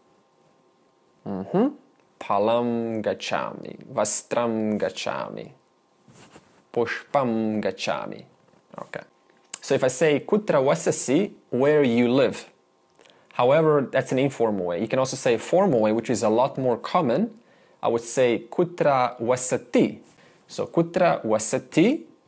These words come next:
Formal. "Kutra vasasi?" Informal. However, just to keep it clear, I will say, "Kutra vasasi?" That means, "Where you live."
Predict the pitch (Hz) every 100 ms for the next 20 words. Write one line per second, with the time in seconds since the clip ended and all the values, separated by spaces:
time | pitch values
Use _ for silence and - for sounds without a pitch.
0 | _ _ - - 110 107 156 269 - -
1 | _ _ _ - 127 - 123 110 110 -
2 | 107 - 226 156 220 - _ _ _ _
3 | _ 151 147 - 71 64 64 143 _ _
4 | _ _ - 127 135 190 277 196 196 -
5 | - 156 131 - - 107 143 262 - -
6 | _ _ _ _ _ _ - - - 117
7 | 113 110 - 131 165 208 - - 110 -
8 | 120 117 - 98 - - - - 196 302
9 | - _ _ - 185 151 226 - - _
10 | _ _ _ _ _ 113 113 147 147 143
11 | 156 143 113 113 135 190 - 110 104 120
12 | 92 82 -